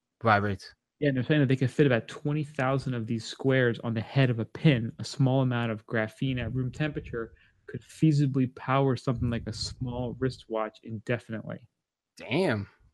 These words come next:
Speaker 2: Yeah.
Speaker 1: Indefinitely.
Speaker 2: Yeah. So this is, like, kind of just the first steps, like, that, you know, they find this weird material, um, that shouldn't exist in the first place, and it's able to create this energy,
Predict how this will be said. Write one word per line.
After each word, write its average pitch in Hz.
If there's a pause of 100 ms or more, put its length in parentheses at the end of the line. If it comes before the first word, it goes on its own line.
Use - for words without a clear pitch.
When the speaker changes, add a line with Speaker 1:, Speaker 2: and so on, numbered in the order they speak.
Speaker 2:
Yeah. 120
Speaker 1:
Indefinitely. 107 (560)
Speaker 2:
Yeah. 113 (420)
So -
this 165
is, 180
like, 127
kind 135
of 123
just 127
the 120
first -
steps, 113
like, 110 (400)
that, 113 (420)
you 127
know, 120
they 120
find 135
this 120
weird 123
material, 110 (560)
um, 110
that 104
shouldn't 139
exist 123
in 120
the 107
first 180
place, 113 (520)
and 120
it's -
able 131
to 120
create 127
this -
energy, 113